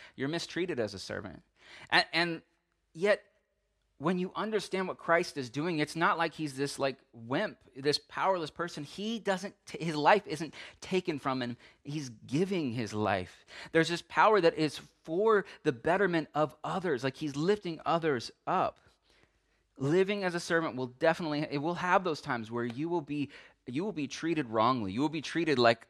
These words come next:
uh, like a bad person treating a, a servant. Like, you will be treated wrongly for sure.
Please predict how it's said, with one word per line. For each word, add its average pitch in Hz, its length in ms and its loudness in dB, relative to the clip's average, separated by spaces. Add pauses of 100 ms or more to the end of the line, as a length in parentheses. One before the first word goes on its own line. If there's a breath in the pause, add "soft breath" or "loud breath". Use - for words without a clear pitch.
(120)
uh, 117 220 4
like 117 240 8 (160)
a 117 120 -2 (420)
bad 156 380 8
person 156 360 0
treating 160 500 4
a, 107 260 4
a 123 80 0
servant. 127 500 4
Like, 123 220 2
you 175 80 -6
will 196 60 -4
be 180 100 -8
treated 165 320 -4
wrongly 123 340 0
for 107 140 -10
sure. 110 420 -2